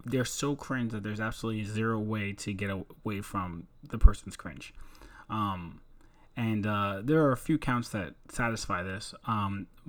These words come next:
not to, to keep a few people's names out of my mouth, the one that satisfies this the most for me is Aya Girl. Um, she always says something s-, absolutely mind-numbingly stupid.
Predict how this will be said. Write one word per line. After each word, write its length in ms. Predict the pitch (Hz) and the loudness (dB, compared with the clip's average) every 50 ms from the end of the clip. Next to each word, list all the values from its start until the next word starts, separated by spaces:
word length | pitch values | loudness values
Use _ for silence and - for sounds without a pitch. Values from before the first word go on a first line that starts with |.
| - - - - - - - | -18 -18 -20 -20 -16 -12 -10
not 380 | 135 131 127 131 135 135 131 - | -8 -2 0 2 2 2 2 0
to, 400 | - 123 113 110 107 104 - - - - - - - - - - | 0 -2 0 0 -2 -4 -6 -8 -12 -18 -20 -20 -20 -18 -14 -6
to 140 | - 165 160 | -4 -4 -4
keep 360 | - - - - 170 165 - | -4 -6 -2 -2 0 0 0
a 40 | 151 | -2
few 180 | - - 131 | 0 0 2
people's 320 | 127 123 110 113 113 107 110 | 2 2 2 0 -2 0 0
names 200 | 117 110 113 110 | 0 0 0 0
out 80 | 107 | 0
of 60 | 104 104 | 0 0
my 80 | 101 | 0
mouth, 280 | 104 107 104 104 - - - - - - - - - | 0 0 0 0 -2 -4 -6 -8 -10 -18 -18 -20 -6
the 80 | - 127 | -2 2
one 220 | 127 143 160 156 | 4 6 6 6
that 180 | 143 139 - - - - - - - - - - - - 110 - | 6 4 2 -2 -8 -20 -20 -20 -20 -20 -20 -20 -16 -16 -14 -8
satisfies 520 | - - 123 113 - - - 110 104 101 | -6 -4 -4 -4 -4 -2 -2 -2 -2 -2
this 140 | 104 98 - | -4 -6 -4
the 100 | - 107 | -2 2
most 200 | 131 143 135 - | 2 2 2 0
for 80 | - | -2
me 100 | 110 104 104 | -2 -2 -2
is 60 | 98 | -4
Aya 300 | 95 123 120 117 110 101 | -4 -2 -2 -2 -2 -2
Girl. 340 | 98 - 101 101 110 117 - - - - - - - - - - | -4 -4 -4 -4 -6 -8 -10 -14 -18 -20 -20 -20 -20 -20 -14 -8
Um, 380 | - 113 107 104 104 107 104 98 - | -6 -6 -6 -4 -6 -8 -8 -10 -10
she 320 | - - - 143 139 123 | -12 -6 -2 0 0 0
always 320 | - - 135 127 127 123 - | 0 -4 -4 -4 -4 -4 -4
says 140 | 117 110 | -4 -6
something 400 | - - - - 107 107 104 101 - - - - - | -6 -8 -8 -6 -6 -6 -6 -8 -10 -14 -20 -20 -18
s-, 260 | - - - - - - | -14 -12 -12 -12 -8 -2
absolutely 680 | 135 123 120 110 - - - 113 110 107 107 104 95 | 0 0 0 0 -2 -4 -4 -4 -4 -4 -4 -6 -6
mind-numbingly 920 | - - 113 107 104 104 110 110 110 104 107 110 110 107 104 104 101 101 - | -4 -2 -2 0 2 2 2 2 2 0 0 -2 -2 -2 -2 -4 -4 -6 -6
stupid. 500 | - - - - 104 95 98 95 95 | -8 -6 -6 -6 -4 -4 -6 -6 -8